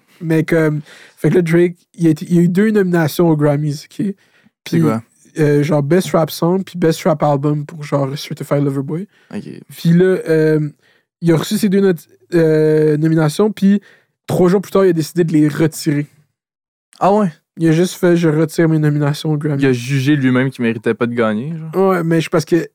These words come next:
Speaker 1: quand il avait gagné un Grammy il y a deux ans, il avait fait un speech pour dire, genre, « Yo, euh, on n'a pas besoin des Grammys pour être chill, genre, euh, c'est pas eux qui décident qu'est-ce qui est bon. »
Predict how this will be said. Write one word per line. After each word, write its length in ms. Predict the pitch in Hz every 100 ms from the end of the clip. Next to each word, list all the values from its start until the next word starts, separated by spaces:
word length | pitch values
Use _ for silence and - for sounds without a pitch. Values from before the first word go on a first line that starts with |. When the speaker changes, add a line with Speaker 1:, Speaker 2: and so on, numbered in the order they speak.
| -
Speaker 1:
quand 80 | 151
il 60 | 196
avait 140 | 196 185
gagné 180 | 180 196
un 40 |
Grammy 280 | 185 165 180
il 40 |
y 40 | 196
a 20 |
deux 240 | 170 165
ans, 60 | 185
il 60 | 190
avait 120 | 160
fait 180 | 170 165
un 80 | 151
speech 360 | - 175 170
pour 140 | 170 151
dire, 160 | 156
genre, « 180 | 156 151 - - - -
Yo, 320 | 165 165 160
euh, 60 |
on 100 | 151
n'a 100 | 151
pas 140 | 147 160
besoin 300 | 160 156 160
des 120 | 156
Grammys 560 | 147 143 143 151 151 -
pour 220 | 147 139
être 180 | 135 -
chill, 380 | - 151 147 139
genre, 340 | 147 139 135 139
euh, 220 | 131 135 - - -
c'est 140 | - -
pas 100 | 160
eux 100 | 156
qui 120 | -
décident 280 | 151 - 147
qu'est-ce 200 | 151 -
qui 120 | -
est 40 | 139
bon. » 300 | 151 147